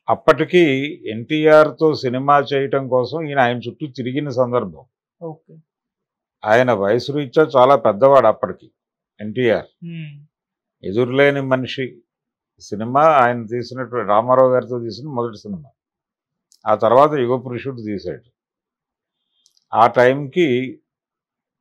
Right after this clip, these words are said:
Speaker 1: చాలా యంగ్ బాయ్ ఇతను. అసలు ఈ ఏజ్ ఉన్నటువంటి కుర్రవాడికి నిర్మాతగా ఎలా నమ్మి డేట్లు ఇచ్చాడు ఆయన అని ఇండస్ట్రీలో చాలా మంది కంగారు పడిన సందర్భం.
Speaker 2: ఓకే.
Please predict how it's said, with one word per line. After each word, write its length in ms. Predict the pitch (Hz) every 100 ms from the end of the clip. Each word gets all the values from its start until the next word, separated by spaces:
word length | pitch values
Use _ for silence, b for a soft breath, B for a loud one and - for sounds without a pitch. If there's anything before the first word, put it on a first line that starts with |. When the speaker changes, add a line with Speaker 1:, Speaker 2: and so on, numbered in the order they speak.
| _ _ _ _ _ -
Speaker 1:
చాలా 300 | 101 131 151 139
యంగ్ 340 | 123 139 135 131 -
బాయ్ 300 | 110 123 117
ఇతను. 440 | 104 - - _ _ _ _ _ -
అసలు 380 | 98 135 147
ఈ 260 | 120 113 123
ఏజ్ 400 | 135 143 143 131
ఉన్నటువంటి 480 | 139 135 131 135 131
కుర్రవాడికి 640 | 127 123 131 131 127 120
నిర్మాతగా 680 | 135 113 107 135 135 131 139
ఎలా 320 | 127 113 127
నమ్మి 300 | 135 131 135
డేట్లు 400 | 120 120 120 123
ఇచ్చాడు 320 | 117 - 120
ఆయన 380 | 120 120 123 123 _ _ _ _ _ _ _ _ _ -
అని 200 | 117 131
ఇండస్ట్రీలో 600 | 120 127 139 - 135 135
చాలా 380 | 147 127 123 131
మంది 280 | 131 131 143
కంగారు 400 | 123 123 135 131
పడిన 280 | 127 123 127
సందర్భం. 560 | 113 113 117 95 123 _ _ _ _ _ _ -
Speaker 2:
ఓకే. 260 | 160 -